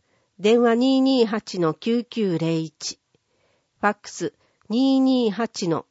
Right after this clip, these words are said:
三二七七です。お知らせ。広島熊野道路の回数通行券払い戻しは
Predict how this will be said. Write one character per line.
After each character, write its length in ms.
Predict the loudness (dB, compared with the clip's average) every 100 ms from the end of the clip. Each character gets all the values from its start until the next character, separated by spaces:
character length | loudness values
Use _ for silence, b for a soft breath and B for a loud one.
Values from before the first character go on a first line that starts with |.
| _
三 500 | -2 0 2 0 0
二 360 | 2 2 0
七 320 | -2 -2 -2
七 300 | -2 -2 -4 -6
で 100 | -12
す。 260 | -14 -18 _ _ _ _ _ _ _ _ _ _ _ _ _ _ _ _ _ _ _ _ _ _ _ _ _ _ _ _ _
お 80 | -6
知 180 | -2 2
ら 140 | 2
せ。 280 | 2 -2 -2 _ _ _ _ _ _ _ _ _ _ _
広 340 | -8 -2 0
島 280 | 2 2 2
熊 260 | 0 2 2
野 120 | 2
道 200 | 4 4
路 160 | 6 4
の 260 | 2 -2 -2
回 200 | -2 0
数 220 | -4 -6
通 240 | -4 -6
行 200 | 2 2
券 220 | 2 -2
払 300 | -2 -2 -2
い 20 | -2
戻 240 | -2 -4
し 140 | -2
は 200 | 2 2